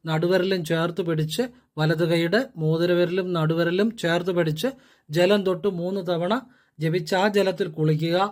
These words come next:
കുളി കഴിഞ്ഞ് തല തോർത്തുന്നതിന് മുമ്പ് മൂന്ന് തവണ ശിവശിവ എന്ന് ജപിക്കുക. അപ്പം ജലത്തിൽ തൊട്ട് ജപിക്കേണ്ടത് ശിവശിവ എന്നാണ്. എല്ലാം വാ കൊണ്ടാണ് ജപിക്കേണ്ടത്. ഏ, കിഴക്കോട്ട് തിരിഞ്ഞത് വേണം.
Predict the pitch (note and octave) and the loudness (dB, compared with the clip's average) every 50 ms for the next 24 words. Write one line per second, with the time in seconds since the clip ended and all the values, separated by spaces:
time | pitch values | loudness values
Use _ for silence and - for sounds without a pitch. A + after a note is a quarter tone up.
0 | - _ _ _ _ _ _ _ - D3+ D#3+ G3+ A3 G#3+ G#3 F#3+ F#3+ F#3+ F#3+ - | -4 _ _ _ _ _ _ _ -4 0 4 4 4 4 4 2 0 -2 -4 -4
1 | F3+ D#3+ F3 F#3+ G3 F#3+ F#3 F3+ F#3 F#3 F3+ F#3 F3+ F3+ F3+ E3+ E3+ E3+ E3+ E3 | -2 -2 0 0 0 0 0 0 -2 -4 -2 -2 -2 -2 -2 -2 -4 -4 -4 -4
2 | E3 D#3 D3+ D3+ D#3+ E3+ F3+ E3+ E3+ E3 D#3+ D#3+ E3 D#3 - D3 C#3 D#3 D#3 D#3 | -2 0 2 2 2 0 0 0 0 0 0 0 -2 -4 -4 -4 -2 -2 -2 -2
3 | E3+ E3 F3 F3+ F3 E3+ E3+ D#3 D#3 D3+ D3 D#3 C#3+ C#3+ E3 G3 A#3 A#3 - _ | -2 0 0 0 0 0 0 0 0 0 0 0 0 0 0 0 -2 -2 -6 _
4 | _ _ _ - F#3 F3 F3+ F#3+ G3 G#3 G3+ A#3 G#3+ A3+ G#3+ G3 A3 G3+ G3+ F#3+ | _ _ _ -8 -4 0 2 2 2 2 0 0 2 2 2 4 4 4 4 4
5 | G3+ F#3+ G#3 G3+ G3+ A3+ C4 A#3+ - A3 G3 G3 G3+ - - G3 F#3+ F#3 F3+ E3+ | 2 2 0 0 0 0 0 0 0 -2 0 0 0 -2 -2 -2 0 0 0 0
6 | D#3 C#3+ C#3 B2+ - - - D#3+ F3 G3 G3+ F#3+ F3 F3+ F3+ F#3+ F#3+ G3 F#3+ F3 | 0 0 -2 -4 -8 -10 -8 -4 0 0 0 2 2 2 2 4 2 0 0 0
7 | E3+ D#3 D3+ D#3 D3+ C#3+ D3+ D3 C#3+ D#3 - - - _ _ _ _ _ _ _ | 0 0 0 0 -2 -2 -4 -4 -6 -6 -10 -10 -14 _ _ _ _ _ _ _
8 | _ _ _ _ - F#3 D#3+ D#3 G3+ G3 G3 G3+ F3+ A3+ A3 G#3 G3+ F#3 F3+ F3+ | _ _ _ _ -8 -6 -2 2 4 4 4 4 4 4 4 6 4 2 2 0
9 | F#3 F3 F3 E3 D#3 C#3 C3+ C#3+ | -2 -2 0 0 0 -2 -2 -4